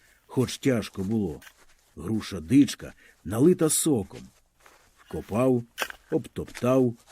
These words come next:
обгупкав чобітьми при місяці і, сказавши «Слава Богу», покотив порожній візок назад. Їхав селом,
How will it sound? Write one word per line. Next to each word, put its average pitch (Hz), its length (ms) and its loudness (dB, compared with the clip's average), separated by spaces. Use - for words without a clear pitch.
обгупкав 151 680 4
чобітьми 151 540 2
при 147 200 4
місяці 135 600 2
і, 101 80 -4
сказавши 101 680 -4
«Слава 95 520 -2
Богу», 143 560 6
покотив 165 460 4
порожній 147 540 6
візок 113 460 2
назад. 73 440 -10
Їхав 127 400 0
селом, 143 500 4